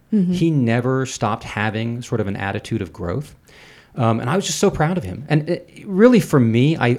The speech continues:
Speaker 2: always think of him when I think of like, well, who was like just a kid that you think is just amazing?
Speaker 1: Mm-hmm.
Speaker 2: Because, you know, he didn't get to see a paper coming back with an A on it.
Speaker 1: Mm-hmm.
Speaker 2: Not once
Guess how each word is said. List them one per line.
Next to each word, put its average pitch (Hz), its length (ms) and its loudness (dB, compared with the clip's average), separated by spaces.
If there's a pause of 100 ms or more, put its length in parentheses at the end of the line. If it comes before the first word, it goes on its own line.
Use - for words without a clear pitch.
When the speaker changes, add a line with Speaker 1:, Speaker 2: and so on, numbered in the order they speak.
Speaker 2:
always 151 340 4
think 131 180 -2
of 120 60 -4
him 107 180 -2
when 104 100 -4
I 107 60 -2
think 120 200 -4
of - 80 -6
like, 98 140 -4
well, 107 120 -10
who 190 240 -2
was 165 200 -2
like 110 160 -4
just - 300 -8
a 117 60 -6
kid 123 280 -4
that 120 80 -8
you 113 120 -4
think 110 240 -6
is 92 100 -8
just - 200 -10
amazing? 107 480 -6 (120)
Speaker 1:
Mm-hmm. 175 280 0 (680)
Speaker 2:
Because, 143 760 2 (260)
you 139 140 0
know, 117 140 2
he 127 180 -2
didn't 220 180 2
get 180 120 2
to 131 60 -4
see - 160 -2
a 131 60 2
paper 135 260 0
coming 110 220 0
back 95 180 0
with 104 80 -4
an 95 80 -2
A 104 200 -4
on 85 180 -2
it. - 100 -12 (120)
Speaker 1:
Mm-hmm. 185 440 0
Speaker 2:
Not 147 240 8
once 143 400 2